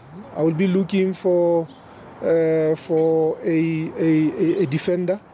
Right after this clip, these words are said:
I will be looking for a midfielder. Uh, currently, we have acquired the services of Gonzalez. Um, so we'll be strengthening, um, all the departments if ever a quality player is available and is affordable.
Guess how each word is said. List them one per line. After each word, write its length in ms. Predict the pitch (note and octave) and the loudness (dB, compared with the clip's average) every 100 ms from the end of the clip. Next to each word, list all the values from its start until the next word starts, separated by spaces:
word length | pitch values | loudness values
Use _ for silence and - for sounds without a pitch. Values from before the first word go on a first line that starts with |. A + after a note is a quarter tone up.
| - - - - - - - - | -20 -20 -20 -20 -18 -16 -14 -4
I 80 | C#3 | -2
will 160 | D#3 | 0
be 100 | D#3 | 0
looking 400 | E3+ F3 F#3+ F3 | 0 -2 -2 -4
for 280 | E3 E3+ D3+ | 0 2 2
a 40 | |
midfielder. 720 | D3 E3+ F3+ F3 F3 E3 F3+ G3 - - - - - - | 2 0 -2 -4 -4 -2 -2 -4 -14 -16 -16 -16 -12 -2
Uh, 360 | D#3 D#3+ D#3+ D#3 | 0 2 0 0
currently, 440 | F3+ F#3 F3+ E3 | -2 0 -2 0
we 40 | F3+ | 0
have 120 | D#3+ | 0
acquired 440 | D3+ - E3 D#3+ | -2 0 0 0
the 60 | D3 | -2
services 560 | - E3 E3+ - E3 D#3+ | -4 -4 -4 -4 -2 0
of 160 | D3 | 0
Gonzalez. 680 | D3 C#3+ C#3+ F3 F3+ - - - - - - - | -2 0 2 2 0 -2 -10 -14 -20 -18 -16 -6
Um, 580 | - D3 D3+ D3+ D#3+ D#3 | -2 2 2 2 0 -2
so 480 | D#3 F3 E3 E3 D#3+ - - | -2 2 2 2 -2 -10 -6
we'll 180 | D#3+ E3 | -2 -2
be 460 | D3 F#3 F#3 F#3 - | 0 0 0 -2 -6
strengthening, 640 | - F#3+ G3 F#3 E3 D3 D3+ - | -2 0 0 -2 -4 -6 -10 -8
um, 600 | D#3+ D#3 D#3 D#3 D#3 D3 - | -4 0 0 0 -2 -4 0
all 160 | F#3 | 0
the 100 | E3+ | 0
departments 680 | C#3 C3+ D#3+ D#3+ D#3 D3+ - | -6 -6 -6 -4 -6 -6 -8
if 140 | E3+ F3 | -6 0
ever 360 | E3 D3+ D#3+ - | 0 2 0 -2
a 60 | D3+ | -6
quality 440 | - - E3+ D#3 | -4 -4 -4 -8
player 340 | - D#3 D#3 E3 | -6 -2 0 0
is 220 | F#3 - | -2 -4
available 540 | C3 D3+ D#3 D3 D#3 | -2 0 0 0 0
and 140 | C#3 C#3 | 0 -2
is 120 | C#3 | -4
affordable. 460 | D3 E3+ D#3 A#2 | -2 -2 -2 -4